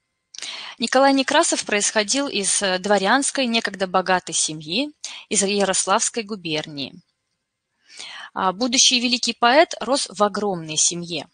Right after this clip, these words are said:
У него было тринадцать братьев и сестер. И несмотря на то, что родители некогда женились друг на друге по любви, дома была тяжелая обстановка, зверских расправ отца с крестьянами,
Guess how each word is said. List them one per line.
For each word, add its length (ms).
У 60
него 260
было 260
тринадцать 640
братьев 480
и 20
сестер. 480
И 80
несмотря 460
на 100
то, 160
что 220
родители 720
некогда 460
женились 580
друг 180
на 140
друге 300
по 100
любви, 500
дома 540
была 220
тяжелая 520
обстановка, 720
зверских 640
расправ 500
отца 480
с 100
крестьянами, 800